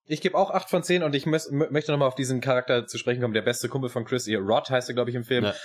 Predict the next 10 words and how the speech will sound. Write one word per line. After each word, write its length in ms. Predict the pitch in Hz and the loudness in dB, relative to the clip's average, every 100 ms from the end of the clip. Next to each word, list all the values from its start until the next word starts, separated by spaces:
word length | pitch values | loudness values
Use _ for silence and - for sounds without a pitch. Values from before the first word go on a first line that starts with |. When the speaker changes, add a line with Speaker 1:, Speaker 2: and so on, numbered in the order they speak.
| - | -6
Speaker 1:
Muss 140 | 143 139 | -2 0
ich 60 | 131 | 2
sagen, 160 | 135 | 0
echt 180 | 143 - | 0 0
einer 160 | - 135 | 2 2
der 80 | 131 | 2
besten 320 | 139 - 135 | 0 -2 -4
Comic-Relief-Charaktere 1120 | 143 135 - 123 135 - 139 113 - 120 113 | 0 0 0 0 0 0 0 0 0 2 2
so 220 | 113 113 107 | 2 0 0
der 380 | 123 110 110 | 2 2 2